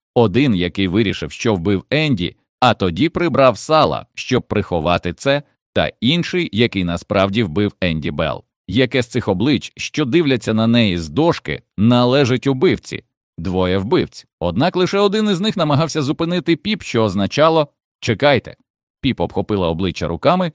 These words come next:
і заплющила очі, міскуючи. Думки вистрілювали з її мозку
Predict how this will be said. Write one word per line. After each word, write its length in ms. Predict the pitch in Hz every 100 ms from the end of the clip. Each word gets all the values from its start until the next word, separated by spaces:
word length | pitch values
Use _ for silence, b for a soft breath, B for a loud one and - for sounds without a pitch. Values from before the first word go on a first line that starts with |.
| _ 190
і 80 |
заплющила 680 | 143 135 95 92 - 117 113 -
очі, 380 | 117 85 67 - _
міскуючи. 800 | - 107 90 - 78 69 - - - _
Думки 460 | 98 113 151 120 226
вистрілювали 760 | 202 - 147 175 180 165 165
з 80 | 117
її 260 | 127 123 113
мозку 480 | 107 170 - 190